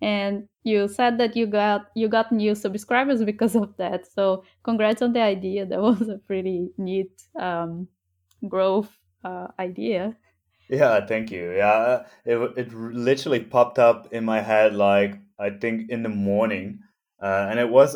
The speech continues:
Speaker 2: actually based off your, uh, uh, plant-based, uh, email. Because I think, if I'm not mistaken, you had the, uh, "Do you like this content? Uh, maybe someone else will as well,"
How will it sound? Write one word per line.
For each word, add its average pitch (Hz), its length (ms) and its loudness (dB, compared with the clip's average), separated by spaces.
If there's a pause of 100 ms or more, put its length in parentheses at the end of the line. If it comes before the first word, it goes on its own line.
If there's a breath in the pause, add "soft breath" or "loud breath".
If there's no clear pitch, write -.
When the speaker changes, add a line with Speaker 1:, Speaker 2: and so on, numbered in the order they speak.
Speaker 2:
actually 151 360 2
based 117 440 -2
off 110 180 0
your, 101 340 2
uh, 98 240 4 (140)
uh, 101 160 -4 (180)
plant-based, 104 720 -4
uh, 95 160 -4
email. 95 500 -10 (280)
Because 110 280 -16 (100)
I 107 80 0
think, 139 400 -6
if 123 140 -6
I'm 135 360 -6
not 143 180 -2
mistaken, 135 460 0
you 127 320 4
had 110 320 4
the, 107 360 0
uh, 107 540 6 (380)
"Do 120 120 -8
you 120 180 2
like 113 260 6
this 117 180 -4
content? 117 920 2
Uh, 107 320 8
maybe 110 340 0
someone 110 360 -2
else 113 260 2
will 104 280 4
as 98 160 0
well," 98 520 2